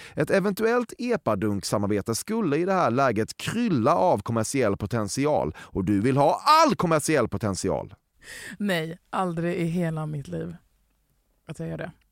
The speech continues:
Speaker 1: Mm.
Speaker 2: Alltså, det, det, alltså förlåt, nu, nu kommer jag bara säga det här.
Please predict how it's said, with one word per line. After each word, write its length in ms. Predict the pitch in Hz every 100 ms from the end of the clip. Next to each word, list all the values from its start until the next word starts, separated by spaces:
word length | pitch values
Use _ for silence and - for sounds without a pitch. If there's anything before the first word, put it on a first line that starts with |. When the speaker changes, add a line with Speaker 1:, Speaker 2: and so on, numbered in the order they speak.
| _
Speaker 1:
Mm. 200 | 80 90 107 _ _ _ _ _ _ _ _ _ - - - - 175
Speaker 2:
Alltså, 220 | 220 233
det, 200 | 247 247 277 208
det, 240 | 180 214 240 233 196
alltså 260 | 233 233 226
förlåt, 300 | - 247 220 214
nu, 200 | 214 233
nu 120 | 214
kommer 200 | 196 170
jag 60 | 156
bara 80 |
säga 220 | 151 160 147
det 80 |
här. 200 | 135 -